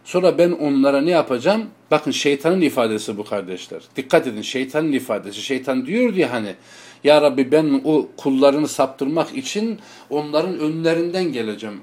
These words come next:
Ve min halfihim, onların arkalarından onlara yaklaşacağım. Ve an eymanihim, onların sağlarından onlara yaklaşacağım. Ve an şemailihim,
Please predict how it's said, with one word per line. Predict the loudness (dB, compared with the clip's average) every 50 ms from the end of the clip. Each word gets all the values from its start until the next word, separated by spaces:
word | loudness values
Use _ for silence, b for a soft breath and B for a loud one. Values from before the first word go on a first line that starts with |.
| -6 -6
Ve | -4
min | -4 -4 -4 -4 -6 -8 -4
halfihim, | -2 -2 -2 -2 -4 -8 -10 -10 -10 -10 -14 -14 -12 -10
onların | -8 -6 -4 -4 -4 -4
arkalarından | -4 -4 -6 -6 -6 -4 -4 -2 -2 -2 -4 -4 -4 -2
onlara | -2 -2 0 0 0 -2
yaklaşacağım. | -2 -4 -6 -8 -10 -12 -10 -10 -12 -14 -14 -14 -16 -18 -20 B B B B B B B B
Ve | 0 0
an | 0 0 -2 -2
eymanihim, | -2 -2 -2 -2 0 0 0 0 0 0 -2 -2 -4 -6 -6
onların | -6 -4 -2 -2 -2 -2 -2
sağlarından | -4 -2 0 0 2 2 2 2 0 0 0 -2 0 -2
onlara | 0 0 0 2 2 2
yaklaşacağım. | 0 -2 -4 -6 -8 -10 -8 -8 -10 -10 -10 -12 -12 -8 -6
Ve | -6 -6
an | -6 -6 -6
şemailihim, | -6 -4 -4 -2 0 0 0 0 0 0 -2 -2 -2 -2 -2 -2 -4 -4 -4